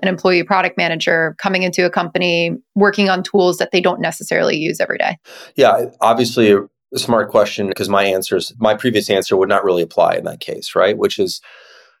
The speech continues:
Speaker 2: yeah, I'll just, again, I'll jump back to, like, if,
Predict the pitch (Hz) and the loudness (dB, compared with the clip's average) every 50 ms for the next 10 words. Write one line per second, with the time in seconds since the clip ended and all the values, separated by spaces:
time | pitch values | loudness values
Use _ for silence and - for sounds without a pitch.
0 | _ _ _ _ _ _ _ _ _ _ _ - - 135 101 - - _ _ _ | _ _ _ _ _ _ _ _ _ _ _ 0 0 0 0 0 -8 _ _ _
1 | _ - 131 135 147 147 160 - - - 127 123 120 104 - - - 110 117 113 | _ -2 2 2 2 2 -2 -6 -4 -4 0 2 2 2 2 2 2 2 2 2
2 | 113 127 120 110 117 110 107 104 - 120 113 110 120 113 - | 2 2 2 4 4 4 4 2 2 0 0 0 0 -2 -2